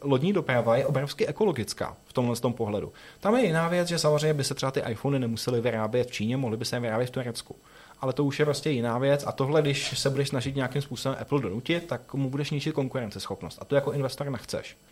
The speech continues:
Jo, takže proto tyhle věci neřeším, to není v mých kompetencích. Vím, že třeba Coca-Cola se na to zaměřuje hodně. Ty dokonce dneska jejich dopis akcionářům v podstatě není nic jinýho než,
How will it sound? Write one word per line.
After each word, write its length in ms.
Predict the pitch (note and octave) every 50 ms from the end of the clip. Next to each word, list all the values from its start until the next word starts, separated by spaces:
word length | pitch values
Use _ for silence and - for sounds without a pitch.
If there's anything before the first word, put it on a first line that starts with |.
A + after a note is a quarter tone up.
| _ -
Jo, 120 | A#2+ B2 A#2+
takže 280 | B2+ B2+ C3+ D3+ C#3+
proto 300 | C#3+ D3 - C#3 C#3 D3+
tyhle 240 | D3 D3+ C#3+ D3+ C#3+
věci 200 | D3 C#3+ - D3+
neřeším, 540 | D3 A#2 A2 B2 B2 - - C#3 C3 C3 C3
to 180 | - - C#3
není 260 | C#3 C#3 C#3 C#3+ C#3 C3+
v 60 | C#3+
mých 140 | C#3 C#3 C#3
kompetencích. 720 | C#3 B2 A#2 A2+ A#2+ A#2 A2 A2 G#2 - F#2+ F#2+ - - - - - - - - - -
Vím, 80 | - A#2
že 80 | B2 -
třeba 200 | - B2+ B2 -
Coca-Cola 360 | A#2+ - A#2+ A#2+ - C3 B2
se 120 | B2 -
na 60 | C3+
to 120 | A#2+ C#3+ C#3
zaměřuje 460 | B2 A#2+ A#2 A#2 A#2 A2+ A#2 C#3 D3+
hodně. 380 | B2+ B2 G#2+ A2 G#2 F#2 F#2+ G#2+ - - _ _ - _ _ _ -
Ty 200 | - A#2 A2+ G#2+
dokonce 340 | A2+ - B2 A#2 A2+ A#2+ A#2+
dneska 320 | A2 G2 - - B2 A#2
jejich 300 | A#2 A#2 A#2 A#2 - -
dopis 260 | G#2+ G#2 - - - -
akcionářům 520 | G#2 - - A2+ A2 G#2+ G#2 G#2 B2 A#2+
v 40 | A2
podstatě 320 | A2 - - G#2 - A2+
není 200 | G#2 F#2+ G#2 G#2+
nic 240 | G#2 G#2 G#2 G2+ -
jinýho 360 | A2 G2+ F#2+ G#2 G2+ G2+ G#2
než, 320 | G#2+ G#2 G2+ - - -